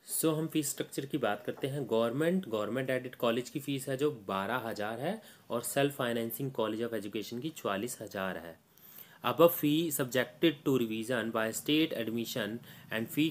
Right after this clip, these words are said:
committee हरियाणा। In addition of the above fees, addition भी हो सकता है। Annual charges will be applicable is prescribed by university from time to time। Annual charge are under as, annual charge की बात की जाए तो क्या क्या चार्जेस हैं आप देख सकते हो।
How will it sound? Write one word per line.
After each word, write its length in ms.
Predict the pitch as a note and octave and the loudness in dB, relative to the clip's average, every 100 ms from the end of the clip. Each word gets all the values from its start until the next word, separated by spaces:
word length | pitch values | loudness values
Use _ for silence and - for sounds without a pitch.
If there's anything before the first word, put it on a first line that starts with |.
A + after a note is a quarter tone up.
| C#3 | 2
committee 380 | B2 A2+ C#3 C#3 | 0 2 0 0
हरियाणा। 480 | A#2 A2 G#2 A2 - | 0 -2 -4 -6 -6
In 160 | B2+ | -4
addition 440 | B2+ B2 B2 D3+ D3 | 0 0 -2 -4 -4
of 140 | G#2+ | -4
the 140 | G#2 A2 | -6 -6
above 240 | A2+ - | -8 -4
fees, 240 | D#3+ - | -4 -2
addition 400 | A#2+ A#2+ C3+ C#3+ | -2 -2 0 -2
भी 80 | D3+ | 0
हो 140 | D#3 D3 | 0 0
सकता 300 | C#3+ - C#3+ | -4 -4 -4
है। 220 | D3+ - A#2 | -4 -4 -6
Annual 280 | A#2+ C3+ C3+ | -2 -4 -2
charges 380 | B2+ A#2 B2+ A#2+ | -2 -2 -4 -6
will 160 | A2+ | -4
be 120 | B2 B2 - - - - - | -4 -6 -12 -18 -18 -16 -6
applicable 640 | A#2 - C#3 C#3+ C3+ C#3 | -4 0 0 2 2 0
is 120 | C#3 - _ _ - | -2 -6 _ _ -6
prescribed 540 | C3+ B2+ - A2 A2+ A2+ | -4 -4 -2 0 0 -2
by 120 | A2 | -4
university 580 | A2 A2 A2 A#2 - D#3 C#3+ | -2 -4 -4 -6 -2 -2 -2
from 260 | A2+ A2+ C3+ | -6 -4 -2
time 200 | G#2+ F#2+ F#2+ F#3 | -2 -2 -4 -6
to 120 | G#3 - | -6 -2
time। 200 | F#2+ F#2 - A2+ | -4 -4 -8 -6
Annual 360 | A#2+ C3+ C#3+ B2+ | -2 -2 -2 -2
charge 280 | G#2 G2+ | -4 -2
are 140 | A2 A2+ | -4 -4
under 280 | G2+ G2 G2+ | -6 -6 -4
as, 240 | G2+ C3 - - - - - | -4 -8 -10 -20 -20 -20 -8
annual 260 | A#2 C3 C#3+ | -2 -2 0
charge 280 | C#3+ C3 - | 0 0 -2
की 100 | D#3 | -4
बात 260 | C3 G#2+ - | 0 -2 -2
की 80 | A#2+ | -6
जाए 260 | A2 F#2+ A#2+ - - _ - | -4 -6 -8 -18 -20 _ -4
तो 180 | C3+ C#3 - | -2 -2 -2
क्या 100 | A2 | -4
क्या 160 | - | -4
चार्जेस 440 | C3+ A#2 A2 B2 B2+ | -4 -4 -2 -4 -6
हैं 80 | A#2+ | -6
आप 160 | A2+ | -6
देख 180 | G#2+ G2+ | -6 -8
सकते 300 | - B2 - | -10 -12 -8
हो। 260 | B2 D#3 | -6 -6